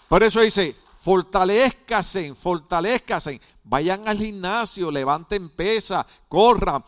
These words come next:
brinquen la soga. Nosotros le decimos cuica. Amén. O corra detrás de la esposa, una de dos. ¿Ah?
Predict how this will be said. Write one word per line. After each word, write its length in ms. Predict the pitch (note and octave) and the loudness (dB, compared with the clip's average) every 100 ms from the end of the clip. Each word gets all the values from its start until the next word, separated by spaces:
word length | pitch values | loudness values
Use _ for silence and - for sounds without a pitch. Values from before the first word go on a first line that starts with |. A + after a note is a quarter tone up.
| _ | _
brinquen 560 | A#2+ C#3+ F#3 F#3 G#3+ G#3+ | -6 -4 -4 -4 -4 0
la 100 | G3 | -2
soga. 400 | - G3+ G#3+ F3 | 0 2 2 0
Nosotros 300 | C3+ E3 F#3 | -6 -6 -4
le 60 | |
decimos 340 | F#3 F#3 G3+ F#3+ | -2 -2 -2 -8
cuica. 580 | - F3 A3 - A#2+ _ _ _ _ _ _ - | 0 2 2 -4 -10 _ _ _ _ _ _ -8
Amén. 440 | A#2 D3+ A#3 B3 _ _ _ _ _ _ _ _ - | -6 -6 -8 -12 _ _ _ _ _ _ _ _ 2
O 160 | A3+ | 2
corra 340 | B3+ C#4 C#4 C4 | 4 2 4 2
detrás 380 | B3 B3+ B3+ | 0 -2 -2
de 60 | B3+ | 0
la 60 | B3 | 0
esposa, 480 | - C4+ D4 G#3 | 0 0 0 -2
una 240 | F#3+ G#3+ B3 | -4 -6 -4
de 140 | B3 | -2
dos. 320 | A3+ C#4 F#3+ - _ _ _ _ _ _ _ _ _ _ _ _ _ _ _ _ - | -2 -2 -4 -14 _ _ _ _ _ _ _ _ _ _ _ _ _ _ _ _ -8
¿Ah? 340 | F#3 D4 - | -8 -8 -14